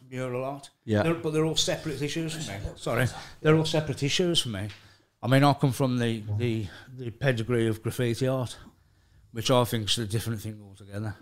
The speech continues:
Speaker 2: Yeah.
Speaker 1: You know, I mean, there's great muralists now. You know, they, they can paint a good picture. You know, but it's massive, and it's like, it's with the mentality of a mural artist.
Speaker 2: Okay.
Speaker 1: You know what I mean? They could be using paintbrushes for me.
Speaker 2: Yeah.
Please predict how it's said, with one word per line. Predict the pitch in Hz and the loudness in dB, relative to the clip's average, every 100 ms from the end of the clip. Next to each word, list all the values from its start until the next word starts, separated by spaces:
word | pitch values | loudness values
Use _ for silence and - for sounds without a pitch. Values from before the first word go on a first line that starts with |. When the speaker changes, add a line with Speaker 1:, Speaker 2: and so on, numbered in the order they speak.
| - - | -18 -2
Speaker 2:
Yeah. | 101 - _ _ | -2 -2 _ _
Speaker 1:
You | 107 | -8
know, | 101 101 101 104 | -4 -4 -6 -4
I | |
mean, | 117 117 | 0 0
there's | 110 104 | 0 0
great | 139 120 110 | 2 2 0
muralists | 117 117 110 101 - - | 0 0 0 0 0 -2
now. | 107 110 110 _ _ _ _ | -6 -8 -10 _ _ _ _
You | - | -12
know, | 92 101 113 - _ | -4 -4 -4 -8 _
they, | 117 113 110 | -20 -20 -18
they | |
can | 104 107 | -10 -4
paint | 120 110 | -2 -2
a | |
good | 101 98 | -4 -6
picture. | - 123 - 117 - _ _ _ _ 104 104 | -10 -10 -10 -10 -12 _ _ _ _ -20 -12
You | 107 | -4
know, | 104 104 | -2 -2
but | 110 104 _ _ _ _ | -6 -8 _ _ _ _
it's | 110 - | -12 -2
massive, | 123 120 101 101 | 0 0 -2 -2
and | 107 | -2
it's | 107 - | -2 -2
like, | 110 104 - _ _ _ _ | -4 -4 -10 _ _ _ _
it's | 107 110 104 | -16 -16 -14
with | 117 107 | -8 -6
the | |
mentality | 101 117 104 117 107 104 104 | -2 -2 -2 -4 -4 -4 -4
of | 101 98 | -2 -4
a | |
mural | 104 107 107 117 | -4 -2 -2 -2
artist. | 127 127 147 - - _ _ | -2 -4 -4 -4 -6 _ _
Speaker 2:
Okay. | 120 113 101 - - | -2 2 2 -2 -14
Speaker 1:
You | 107 | -4
know | 113 | -2
what | 120 | 0
I | |
mean? | 107 95 98 110 | -2 -4 -8 -12
They | |
could | 113 107 | -18 -8
be | 110 | -2
using | 110 107 | 0 -2
paintbrushes | 98 113 120 117 117 107 | -4 -6 -4 -6 -8 -4
for | |
me. | 104 104 90 - _ | -2 -2 -6 -12 _
Speaker 2:
Yeah. | 110 104 | 4 4